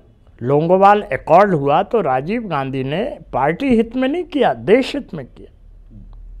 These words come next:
आसाम एकॉर्ड हुआ तो पार्टी हित में नहीं किया,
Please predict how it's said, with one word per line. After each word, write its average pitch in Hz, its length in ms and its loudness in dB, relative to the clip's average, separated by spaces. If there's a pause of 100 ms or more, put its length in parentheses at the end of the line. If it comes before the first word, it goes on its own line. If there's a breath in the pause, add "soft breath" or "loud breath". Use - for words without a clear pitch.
(500 soft breath)
आसाम 185 440 2
एकॉर्ड 165 440 4
हुआ 160 280 4
तो 214 160 -4
पार्टी 220 480 2
हित 233 280 0
में 202 100 -2
नहीं 269 180 -4
किया, 151 340 -4